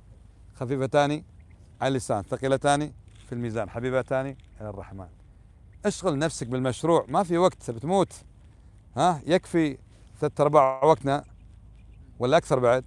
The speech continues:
رايح، يا نوم، يا أكل، يا واتساب، يا مش-، يا قيل، يا قال. بقي شيء بسيط يسير يتفرغ الإنسان فيه للطاعة للذكر. أقعد أقض-، أقضيه بالكلام الفاضي هذا والفلسفات اللي ما أنزلنا سلطان.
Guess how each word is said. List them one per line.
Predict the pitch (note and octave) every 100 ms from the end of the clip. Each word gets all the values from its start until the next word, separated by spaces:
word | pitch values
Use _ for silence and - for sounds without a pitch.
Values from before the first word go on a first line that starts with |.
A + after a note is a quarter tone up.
| - - -
رايح، | C#3 E3 C#3+ - - -
يا | C3 D#3
نوم، | D#3 D#3 D3+ -
يا | B2 D3
أكل، | D3+ C#3+ C#3+ C#3
يا | A#2+
واتساب، | C#3+ C#3+ - D3 D3+ A#2
يا | C3+
مش-، | C#3 C#3
يا | C#3+ C3+ C#3
قيل، | D3+ C#3+ C#3+
يا | C#3
قال. | C3+ D3 C3+ - - - -
بقي | F#3 - G#3 F#3
شيء | G#3 G3+
بسيط | F3 E3+ G3+ G3+ G3 -
يسير | D3+ D#3+ G3 G#3+ G3+ - - - - - -
يتفرغ | E3 F#3 - E3+ G3+ G#3
الإنسان | F#3 D3 F#3+ E3
فيه | G3
للطاعة | F3+ - F3+ E3
للذكر. | D#3 D3 E3 C3+ G#2+ - -
أقعد | E3+ F3+ F3
أقض-، | F3 D#3+ E3+
أقضيه | E3 E3 D3+ E3
بالكلام | D3 C#3 B2 D#3 D3+
الفاضي | C3+ C#3 D3+ C3+
هذا | C#3 D3 C3+
والفلسفات | A2+ B2+ C#3 C#3+ B2+
اللي | B2
ما | B2+
أنزلنا | B2 B2+
سلطان. | A2+ B2 A#2 C#3